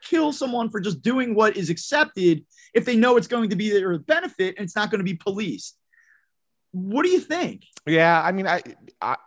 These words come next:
Speaker 2: I'm tou-, I'm torn a little bit with this one, Bob, because, and I, and I have to say this because, you know, if we go back twenty years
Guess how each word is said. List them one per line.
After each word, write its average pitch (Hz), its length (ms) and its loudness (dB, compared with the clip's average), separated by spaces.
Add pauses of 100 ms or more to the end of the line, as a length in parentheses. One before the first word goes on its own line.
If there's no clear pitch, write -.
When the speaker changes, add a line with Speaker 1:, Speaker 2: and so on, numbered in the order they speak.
(140)
Speaker 2:
I'm 214 180 -2
tou-, 185 300 2
I'm 180 160 2
torn 170 300 0
a - 20 2
little 120 160 2
bit 107 140 -4
with 101 120 -6
this 98 180 -6
one, 92 300 -10
Bob, 98 500 -4
because, 120 800 2
and 113 120 -4
I, 113 60 -2
and 120 160 -2
I 113 80 0
have 151 340 0
to 139 80 -10
say 123 220 -2
this 95 200 -6
because, 98 380 -6 (800)
you 131 120 -2
know, 110 80 2
if 104 120 -4
we 127 80 -4
go 135 140 4
back 120 380 0 (300)
twenty 127 280 -2
years 110 760 2